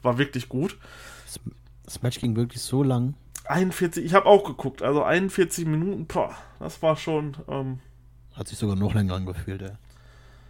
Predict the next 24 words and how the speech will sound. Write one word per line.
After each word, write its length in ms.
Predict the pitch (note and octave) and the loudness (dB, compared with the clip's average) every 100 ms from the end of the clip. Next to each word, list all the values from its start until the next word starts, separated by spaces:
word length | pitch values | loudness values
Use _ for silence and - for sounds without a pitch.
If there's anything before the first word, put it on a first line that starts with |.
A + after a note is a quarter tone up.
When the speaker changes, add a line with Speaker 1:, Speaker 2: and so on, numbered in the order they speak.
| - - | -20 4
Speaker 1:
Echt? 300 | F#3 G#3+ - | 6 6 4
Nein, 240 | C#3+ B2 | -2 0
also 200 | G#2+ A#2+ | 0 -4
das 180 | A#2 B2+ | -4 -6
fand 220 | - B2 | -4 -2
ich 120 | A#2+ A#2+ | -2 -2
nicht. 180 | B2 | -2
Also 160 | - C3 | 0 2
ich 60 | D3 | 10
dachte 260 | E3+ E3+ | 10 10
so, 160 | C#3+ D3+ | 6 6
es 140 | C#3+ | 6
liegt 160 | D#3+ D#3 | 2 0
so 100 | D#3+ | -2
um 80 | C#3+ | 0
die 100 | C3 | 0
dreißig, 680 | C3+ B2+ D3 - C3 - - - | 2 4 4 4 -2 -4 -16 -2
fünfunddreißig 680 | C#3+ C3 B2+ B2+ D3+ D3 D3 | 0 2 4 6 6 4 -4
Minuten, 320 | C#3 C#3 C3+ | -4 -4 -4
na, 360 | A#2+ A#2 B2 - - - - C3 C#3+ | 4 6 4 2 -14 -20 -18 -6 0
eher 220 | D#3+ C#3+ | 4 4
dreißig, 520 | C3 C3+ C#3+ - C3+ | 4 6 4 4 -6
aber 300 | B2+ B2+ B2 - - - - - - - | -2 -2 -4 -10 -20 -20 -20 -20 -18 4
naja 420 | E3+ G#3 G3+ G#3+ | 10 10 10 4